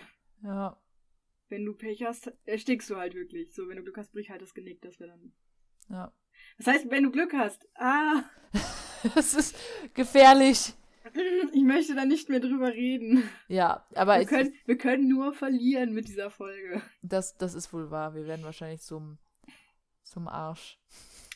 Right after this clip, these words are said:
Speaker 2: Anyway.
Speaker 1: Zum Oberarsch.
Speaker 2: Kannst du in den Shownotes irgendwas verlinken mit einem Notfallsorgentelefon?
Speaker 1: Ja,
Speaker 2: Schreib einfach
Speaker 1: das
Speaker 2: meine
Speaker 1: wollte ich
Speaker 2: Handynummer rein,
Speaker 1: Nee.
Speaker 2: sollen die sich bei mir melden.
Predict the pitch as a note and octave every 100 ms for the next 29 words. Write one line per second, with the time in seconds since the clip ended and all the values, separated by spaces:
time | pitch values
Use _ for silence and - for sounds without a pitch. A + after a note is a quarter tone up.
0 | - - G3+ F#4+ G#3+ G3+ A3 G3 D3+ D#3
1 | D#3 - - - G3+ - G#3+ G#3+ B3+ G#3+
2 | A3 G#3+ G#3+ G#3+ A3+ A3 G#3+ G3 G#3 G#3
3 | - G3 F#3 G3+ G3+ F#3+ F3+ E3+ F3 F3+
4 | F#3+ F3+ F3+ F3+ F3 F#3 F3+ - F3+ -
5 | - - F3 B3+ A#3+ A#3+ A3 A3+ A#3+ A#3
6 | G#3 A3 G#3 G#3+ G3+ G#3+ G#3 G3 F#3 F3+
7 | F3 D#3+ E3 G3+ B3+ G3 A3+ - G#3 E4
8 | C4 B3+ C#4 B3+ B3+ B3 B3+ A3+